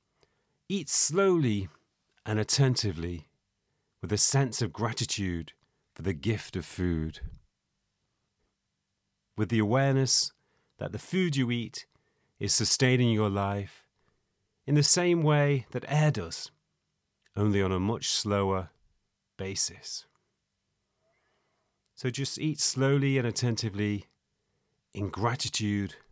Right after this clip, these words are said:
for the gift of food. The next verse reads, "As you see,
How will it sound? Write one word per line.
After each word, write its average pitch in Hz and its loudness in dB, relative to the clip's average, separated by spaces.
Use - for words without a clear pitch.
for - -10
the 82 -4
gift - -10
of 76 -12
food. 73 -10
The - -8
next 185 0
verse 165 -2
reads, 156 -2
"As 160 2
you 175 2
see, 147 4